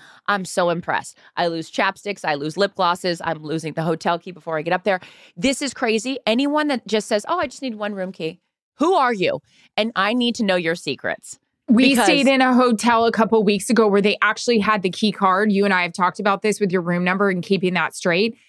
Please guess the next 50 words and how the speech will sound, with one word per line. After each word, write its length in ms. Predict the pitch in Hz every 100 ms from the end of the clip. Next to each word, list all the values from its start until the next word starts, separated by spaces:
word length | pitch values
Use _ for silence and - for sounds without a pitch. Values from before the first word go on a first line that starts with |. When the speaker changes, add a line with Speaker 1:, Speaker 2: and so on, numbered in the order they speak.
| _
Speaker 1:
Yeah. 160 | 170 151 185
Speaker 2:
That 160 | 208
they 120 | 220
had 180 | 202 208
holes 340 | 208 214 208 240
in 80 |
it 180 | 247 240
that 180 | 202 -
you 140 | 208
could, 240 | - 208 165
like, 200 | 185 - _
put 220 | 233 226 -
up 140 | 196
to 120 | -
the 100 | 202
elevator 600 | 185 185 185 196 208 202 202 - _ _
and 360 | 220 220 226 196
your 220 | 214 196
room 360 | 185 208 190 170
so 140 | -
you 120 | 202
wouldn't 200 | 190 196
have 140 | 190 196
to 100 | 180
take 220 | 214 202
it 140 | - -
in 220 | 247 240
and 180 | 208 180 170
out 260 | 208 220
of 120 | 190
the 80 | 185
sleeve. 760 | - - 220 240 233 185 160 156
Speaker 1:
Oh. 520 | 190 220 302 370 339 196
Speaker 2:
How 280 | 214 240 240
great 360 | 226 254 359
is 160 | 427 240
that? 340 | 196 156 131 -
Speaker 1:
That's 280 | 240 359 -
smart. 300 | - 196 247
Speaker 2:
But 200 | 220 240
yes, 340 | 180 160 - -
I 120 | 208
had 220 | 220 202
two 280 | - 226 196
in 100 | 175
there 240 | 165 147 151
for 140 | 190
the 120 | 180
double. 540 | 151 185 165 151 143 -
Like, 280 | 165 156